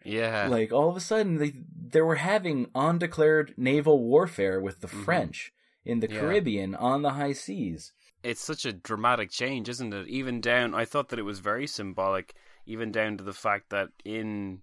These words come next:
Speaker 1: July seventeen ninety-eight, the, the old Treaty of Alliance that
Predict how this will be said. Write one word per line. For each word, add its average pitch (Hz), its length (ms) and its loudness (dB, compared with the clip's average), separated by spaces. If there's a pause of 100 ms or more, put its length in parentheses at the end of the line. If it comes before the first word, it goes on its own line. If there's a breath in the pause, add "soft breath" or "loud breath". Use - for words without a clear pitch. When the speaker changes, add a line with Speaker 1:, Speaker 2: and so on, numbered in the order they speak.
(160)
Speaker 1:
July 110 680 0 (220)
seventeen 92 560 -6
ninety-eight, 92 500 -8 (120)
the, 95 340 -6 (360 soft breath)
the 104 160 -6
old 117 300 -2
Treaty 113 360 -4
of 98 120 -2
Alliance 101 800 -2
that 98 180 0